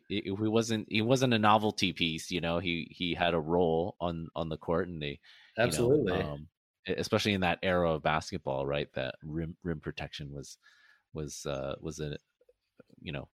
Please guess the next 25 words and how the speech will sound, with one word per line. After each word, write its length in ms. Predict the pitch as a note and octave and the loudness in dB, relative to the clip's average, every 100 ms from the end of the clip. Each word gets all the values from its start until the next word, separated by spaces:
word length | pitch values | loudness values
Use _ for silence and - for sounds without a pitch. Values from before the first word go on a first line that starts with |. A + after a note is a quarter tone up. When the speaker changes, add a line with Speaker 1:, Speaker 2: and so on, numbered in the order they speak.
| _ - | _ -4
Speaker 1:
a 60 | |
little 180 | G#2+ G2+ | 0 2
bit 120 | F2+ | 2
different 280 | G2 F2+ F2+ | 2 0 0
than 140 | E2+ D#2+ | 0 -2
it 120 | D2+ | -2
is 160 | C#2+ | -4
now. 240 | - D2 C#2 | -4 -4 -4
So, 340 | - D2 C#2 - _ _ _ - | -6 -6 -6 -12 _ _ _ -6
Speaker 2:
Yeah, 340 | G#2 F#2+ F2+ | 2 4 6
Speaker 1:
um, 180 | F#2 C#2 - - | 4 -2 -12 -2
Speaker 2:
yeah. 380 | G#2 F#2 G2 G2 - _ _ - - | 2 4 2 0 -12 _ _ -20 -4
Speaker 1:
I 80 | A#2+ | 2
did 200 | B2+ E3+ | 8 10
also 280 | F3 E3+ F3 | 10 10 8
wanna 260 | D3+ D3+ C#3+ | 10 8 8
say, 480 | D3+ A#2 F#2+ F2+ - | 10 10 10 6 2
uh, 460 | G2+ G2 F#2+ F#2 F#2 | 6 8 8 8 6
you 120 | E2+ | 2
know, 100 | F#2+ | 0
I 140 | F#2 G2 | 2 2
know 140 | G#2 | 0
this 160 | G2+ - | -2 -4
is, 220 | F#2+ - | -6 0
uh, 260 | F#2 E2+ | 2 2